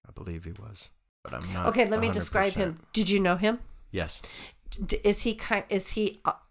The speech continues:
Speaker 2: is this just, is this your dad's dad or your mom's dad?
Speaker 1: Oh, my dad's dad was in the military.
Speaker 2: This is
Speaker 1: That
Speaker 2: who I
Speaker 1: one
Speaker 2: feel.
Speaker 1: I know for sure. Okay,
Speaker 2: Okay,
Speaker 1: go
Speaker 2: this is
Speaker 1: ahead.
Speaker 2: who I feel. I
Speaker 1: Okay.
Speaker 2: feel like he is a definite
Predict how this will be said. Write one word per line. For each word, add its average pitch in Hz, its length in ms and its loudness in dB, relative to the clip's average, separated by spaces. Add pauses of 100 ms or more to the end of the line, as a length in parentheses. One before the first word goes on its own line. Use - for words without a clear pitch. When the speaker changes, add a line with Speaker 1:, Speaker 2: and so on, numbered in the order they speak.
(160)
Speaker 2:
is 196 160 0
this 180 180 0
just, 190 400 0
is 185 140 0
this 202 180 2
your 254 80 4
dad's 151 560 0 (200)
dad 311 360 -6 (280)
or 202 80 0
your 190 220 0
mom's 180 340 0
dad? - 220 0
Speaker 1:
Oh, 110 300 -2 (200)
my 90 140 -2
dad's 92 400 2
dad - 300 -2
was - 180 -8
in 82 140 -2
the 82 60 -4
military. 165 180 -2 (100)
Speaker 2:
This - 120 4
is 262 120 2
Speaker 1:
That 220 80 6
Speaker 2:
who 254 60 10
I 240 120 8
Speaker 1:
one 208 80 0
Speaker 2:
feel. 196 180 4
Speaker 1:
I - 20 2
know 90 140 -2
for 85 160 -10
sure. 80 320 -4 (100)
Okay, 82 240 -6
Speaker 2:
Okay, 196 180 2
Speaker 1:
go 156 40 -8
Speaker 2:
this 202 220 4
is 220 80 2
Speaker 1:
ahead. - 40 0
Speaker 2:
who 226 80 4 (100)
I 214 40 2
feel. 170 360 2
I 208 120 2
Speaker 1:
Okay. 185 40 4
Speaker 2:
feel 202 320 6
like 185 300 4
he 247 440 0
is 202 340 6
a 165 120 2 (280)
definite 196 680 2